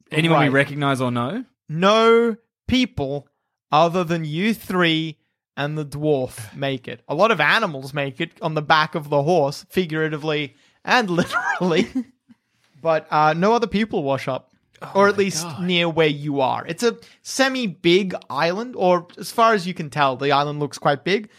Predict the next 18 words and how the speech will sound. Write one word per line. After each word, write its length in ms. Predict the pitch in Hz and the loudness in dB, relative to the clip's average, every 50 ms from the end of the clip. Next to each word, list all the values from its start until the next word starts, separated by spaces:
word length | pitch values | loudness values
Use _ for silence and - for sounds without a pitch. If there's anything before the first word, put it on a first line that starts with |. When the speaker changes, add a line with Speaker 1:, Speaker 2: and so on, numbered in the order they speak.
| _ _ | _ _
Speaker 2:
So 120 | - 214 | 0 2
there 80 | 240 247 | 2 2
could 140 | - 294 226 | 2 0 0
be 100 | 240 240 | 0 2
more 180 | 208 190 180 | 2 2 2
people 380 | 175 180 175 175 165 - 180 160 | 2 0 -4 -6 -4 -4 -6 -4
washed 340 | 143 135 147 143 - - 165 | 0 0 0 0 0 -2 -8
up 100 | 156 - | -8 -6
around 300 | 143 131 131 139 156 165 | -6 -4 -2 -2 -2 -4
the 80 | 170 | -6
place. 360 | 165 - 196 196 226 226 - - _ - _ _ | -6 -4 -4 -4 -4 -6 -12 -16 _ -20 _ _
Certainly 500 | - - - 247 254 247 247 240 233 226 | -6 2 4 6 6 6 4 0 -4 -2
the 420 | 208 185 180 175 170 170 165 165 160 | 0 2 2 4 4 4 4 2 -2
flotsam 480 | - - 190 190 190 190 - - 185 170 | -2 0 2 2 2 0 -2 -4 -2 -2
and 140 | 170 160 143 | -4 -2 2
jetsam 480 | 160 160 - - - - 151 143 143 | 2 2 2 2 0 -2 -2 -2 -2
is, 220 | 143 135 117 - - | -2 -4 -2 0 0
like, 180 | 143 127 127 | 0 0 -2